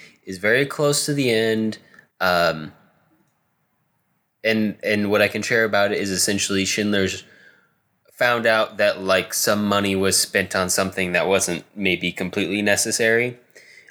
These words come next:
um, or was, like, spent on him. Um, and he was like, "That could have,"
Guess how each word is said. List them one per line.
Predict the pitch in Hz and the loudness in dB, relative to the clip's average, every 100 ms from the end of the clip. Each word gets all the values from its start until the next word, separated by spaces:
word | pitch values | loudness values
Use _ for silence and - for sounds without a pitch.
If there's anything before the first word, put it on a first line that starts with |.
| _ | _
um, | 92 87 80 73 67 67 _ _ _ _ | 0 2 2 0 -4 -10 _ _ _ _
or | 104 | -6
was, | 98 92 | -4 0
like, | 90 - | 0 0
spent | - 98 98 | -2 -2 0
on | 95 | 0
him. | 90 95 95 131 - _ _ - - _ _ | -2 -2 0 -2 -4 _ _ -20 -20 _ _
Um, | 95 85 73 69 65 - _ _ _ _ _ _ | 0 2 0 -2 -8 -18 _ _ _ _ _ _
and | 107 98 | -8 -2
he | 107 | 0
was | 104 101 | 0 2
like, | 98 - | 0 2
"That | 113 - | 0 0
could | 120 | 0
have," | 110 101 98 95 - | 2 2 2 -2 -8